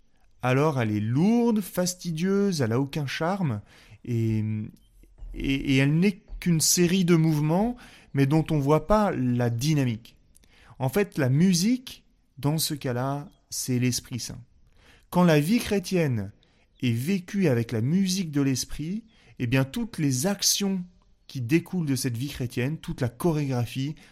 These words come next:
devient magnifiquement beau, liberté, aisance, fluidité. Euh, il, on pourrait avoir l'impression même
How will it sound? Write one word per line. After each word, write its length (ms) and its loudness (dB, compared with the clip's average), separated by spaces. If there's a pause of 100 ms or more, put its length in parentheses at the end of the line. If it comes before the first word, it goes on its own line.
(140)
devient 400 0
magnifiquement 760 -2
beau, 380 -2
liberté, 1000 -2
aisance, 640 -2
fluidité. 680 -4 (540)
Euh, 220 0
il, 140 -8 (100)
on 100 -2
pourrait 300 4
avoir 220 6
l'impression 420 2
même 320 0